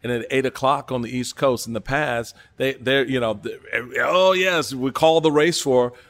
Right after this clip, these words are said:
they turn around and go home. "I, I'm not gonna vote now because, hell, they just called the race for the Democrat or they called the race for the Republican, uh, and I'm done." Um, but now, um,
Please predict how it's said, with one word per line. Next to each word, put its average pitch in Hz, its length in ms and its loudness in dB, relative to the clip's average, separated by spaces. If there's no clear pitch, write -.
they 160 160 2
turn 165 280 0
around 139 260 0
and 120 80 -4
go 131 140 4
home. 135 400 0
"I, 117 280 0
I'm 123 160 0
not 131 160 -2
gonna 123 160 -2
vote 135 240 0
now 113 160 -2
because, 113 300 -6
hell, 135 200 -2
they 117 140 -4
just 107 180 -12
called 117 240 0
the 113 80 -4
race 123 360 -2
for 113 340 -2
the 107 280 -12
Democrat 117 600 0
or 107 140 0
they 104 100 -6
called 117 240 0
the 110 80 -4
race 120 240 -4
for 120 140 -8
the 104 60 -6
Republican, 123 640 -6
uh, 117 440 -2
and 123 140 -2
I'm 117 120 -2
done." - 360 -4
Um, 123 200 -6
but 117 160 -2
now, 120 640 -4
um, 110 580 -8